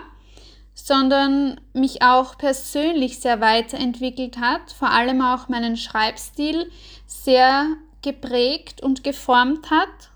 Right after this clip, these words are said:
und maßgeblich für meine Entwicklung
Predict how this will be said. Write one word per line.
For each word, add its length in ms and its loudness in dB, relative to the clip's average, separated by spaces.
und 240 4
maßgeblich 920 -4
für 180 -2
meine 460 0
Entwicklung 880 -4